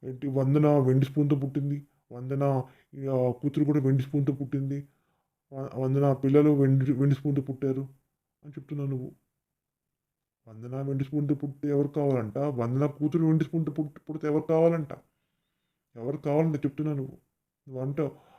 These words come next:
"ఆమె, ఆ-, ఆమె అది తింటే ఎవరు కావాలంట? ఆ వండుకుంటే ఎవరు కావాలంట?" అంటావు కదా. మరి వందన వెండి స్పూన్‌తో పుడితే ఎవరు కావాలంట? వాళ్ళ కూతురు వెండి స్పూన్‌తో పుడితే ఎవరు కావాలంట? చెప్తున్నా, ఆ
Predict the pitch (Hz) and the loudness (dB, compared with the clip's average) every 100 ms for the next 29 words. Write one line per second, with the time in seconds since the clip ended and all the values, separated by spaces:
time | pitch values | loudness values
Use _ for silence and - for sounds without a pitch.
0 | _ 120 135 147 131 135 127 131 123 123 | _ -8 -4 0 0 0 0 0 0 0
1 | 147 151 160 160 156 160 131 117 135 143 | 0 2 2 2 2 2 2 0 -2 -2
2 | 123 135 151 156 151 151 151 151 151 156 | -2 -2 -2 2 2 4 2 2 2 -2
3 | 143 143 147 123 120 139 127 - _ _ | -2 -2 -2 0 0 -2 -4 -10 _ _
4 | _ - 139 120 117 131 156 151 147 151 | _ -12 -8 -8 -6 -2 0 2 0 0
5 | 170 156 165 160 - 151 139 151 143 143 | 0 2 2 2 -2 -12 -8 -2 0 0
6 | 143 156 127 110 104 160 208 - - _ | -2 -2 -2 -2 -2 -4 -4 -10 -20 _
7 | - 156 160 - 175 190 160 147 160 - | -8 -2 -2 -2 -2 0 0 2 0 0
8 | 170 156 151 143 139 135 185 156 151 151 | -2 -2 -4 -8 -10 -6 -2 -2 -4 -6
9 | 120 104 95 _ _ _ _ _ _ _ | -6 -10 -18 _ _ _ _ _ _ _
10 | _ _ _ - - 139 123 | _ _ _ -20 -20 -18 -16